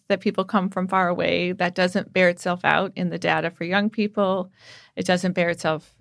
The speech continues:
out, I think, in the, in the data for adults. That being said, uh,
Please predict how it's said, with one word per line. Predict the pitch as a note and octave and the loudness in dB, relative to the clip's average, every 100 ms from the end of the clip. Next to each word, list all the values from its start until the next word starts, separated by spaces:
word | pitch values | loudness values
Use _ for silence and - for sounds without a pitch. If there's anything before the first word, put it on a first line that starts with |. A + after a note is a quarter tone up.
| - | -2
out, | E3+ - | 0 0
I | F3 | -6
think, | D#3+ - | -8 -6
in | F3+ | -6
the, | E3 D#3+ - - | -4 -6 -10 -8
in | E3+ D#3+ | -6 -6
the | E3 | -4
data | E3 D3+ D#3 | -2 -2 -4
for | - E3 | -4 -2
adults. | D#3+ D#3+ - - _ _ _ _ _ _ | -2 -2 -6 -20 _ _ _ _ _ _
That | G#3 G#3 | 2 4
being | A3 A3 | 4 2
said, | G#3 G#3 F#3+ F3+ F3 G3+ _ _ - - | 4 4 4 4 0 -8 _ _ -6 2
uh, | F3+ E3+ | 4 4